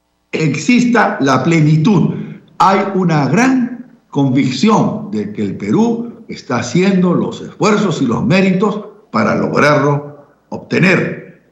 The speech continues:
Y vamos a enfatizar, mi compromiso ante ustedes, señor, señores miembros del Honorable Congreso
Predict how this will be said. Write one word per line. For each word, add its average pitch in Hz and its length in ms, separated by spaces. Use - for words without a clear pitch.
Y - 140
vamos 156 500
a - 20
enfatizar, 143 960
mi 110 100
compromiso 143 640
ante 113 200
ustedes, 180 720
señor, 92 500
señores 113 360
miembros 143 440
del 95 300
Honorable 117 560
Congreso 131 800